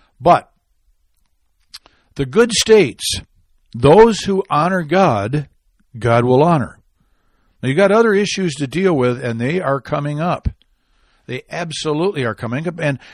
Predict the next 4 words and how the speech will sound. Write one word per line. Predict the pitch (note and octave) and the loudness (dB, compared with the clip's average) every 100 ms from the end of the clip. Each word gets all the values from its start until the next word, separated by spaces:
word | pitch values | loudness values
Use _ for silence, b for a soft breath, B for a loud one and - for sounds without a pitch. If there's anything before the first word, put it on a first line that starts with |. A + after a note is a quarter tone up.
| B B - | B B -4
and, | C#3 C#3 C3+ B2 - _ | 0 0 -2 -6 -16 _
um, | - G2+ A#2+ A#2 G#2+ _ _ _ _ _ _ _ _ _ - | -16 -8 -6 -6 -10 _ _ _ _ _ _ _ _ _ -14
Justice | A2+ D#3+ - D3+ | -4 -4 -2 -2
Thomas | - D#3 G#3 E3 - | 2 2 4 2 -2